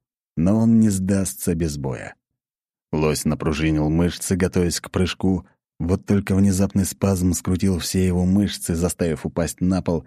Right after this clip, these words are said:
и лишь тихо скулить от неимоверной боли, пуская слюни. Молча, без единого звука, неизвестный человек сильно сжал двумя пальцами его скулы, открывая рот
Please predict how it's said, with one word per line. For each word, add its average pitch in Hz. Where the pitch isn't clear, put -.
и 95
лишь 101
тихо 107
скулить 92
от 90
неимоверной 92
боли, 92
пуская 71
слюни. 65
Молча, 82
без 78
единого 78
звука, 82
неизвестный 90
человек 82
сильно 98
сжал 92
двумя 85
пальцами 82
его 82
скулы, 92
открывая 87
рот 90